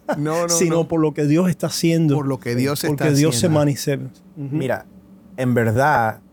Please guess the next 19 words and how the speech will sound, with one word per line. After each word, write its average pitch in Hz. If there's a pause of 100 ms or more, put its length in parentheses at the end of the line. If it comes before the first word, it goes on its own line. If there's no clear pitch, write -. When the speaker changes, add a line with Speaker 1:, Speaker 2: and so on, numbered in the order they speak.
(680)
Speaker 3:
nosotros 131
estamos 135
caminando 113 (680)
el 117
mismo 156
camino 123 (600)
que 120
nuestro 110
Señor 113
Jesucristo 113
caminó, 90
Speaker 1:
Mm. 123 (460)
Speaker 3:
¿verdad? 113 (200)
Él 131
es 165
describido 127
para 110
nosotros 110
como 104